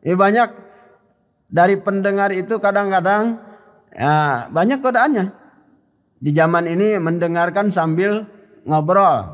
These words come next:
sambil lihat H P. Ada juga yang mendengarkan sambil nunutan. Ternyata mendengar itu tidak mudah, Pak. Ya. Karena itu kan ada doanya. "Allahumma ja'alni minal ladzina yastami'unal qaula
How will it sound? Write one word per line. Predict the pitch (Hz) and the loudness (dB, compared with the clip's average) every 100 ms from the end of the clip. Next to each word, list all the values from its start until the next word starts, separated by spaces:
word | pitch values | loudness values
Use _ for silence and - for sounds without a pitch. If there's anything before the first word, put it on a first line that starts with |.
| - | -6
sambil | 160 165 160 196 214 214 - - - _ _ _ - | -4 -2 0 0 -2 -6 -16 -20 -20 _ _ _ -6
lihat | 160 180 190 | -2 0 0
H | 196 180 | -2 -2
P. | 226 226 156 - - - _ _ _ | 0 0 0 -6 -20 -20 _ _ _
Ada | 160 180 208 | 0 2 2
juga | 226 233 | 0 -2
yang | 233 233 226 | 0 -2 -2
mendengarkan | 220 214 226 220 254 240 | -4 -2 -2 0 0 0
sambil | 226 233 233 | 0 0 0
nunutan. | 240 240 254 247 277 226 120 - - - - | 0 -2 -2 0 2 2 -2 -8 -20 -12 -2
Ternyata | 247 247 214 214 277 | 0 2 0 0 0
mendengar | 262 247 240 269 | 0 0 0 -2
itu | 294 294 | -4 -4
tidak | 262 262 | -2 -2
mudah, | 311 277 | -4 -4
Pak. | 269 - - _ _ _ _ - | -4 -8 -12 _ _ _ _ -8
Ya. | 196 269 294 - _ _ _ _ - | -2 -2 -2 -12 _ _ _ _ 0
Karena | 196 226 | 2 2
itu | 240 285 | 0 -2
kan | 277 | 0
ada | 254 254 254 | 0 0 0
doanya. | 247 277 302 240 220 - - | 2 2 2 -2 -4 -14 -8
"Allahumma | 180 185 180 175 165 | -6 -2 -2 -4 -6
ja'alni | 156 160 214 | -4 -2 0
minal | 208 190 185 | 0 0 2
ladzina | 175 180 254 262 | 0 0 0 0
yastami'unal | 220 202 208 180 190 226 208 180 165 | 0 -2 -2 -2 -2 -4 -4 -4 -4
qaula | 160 156 151 254 | -4 -2 2 2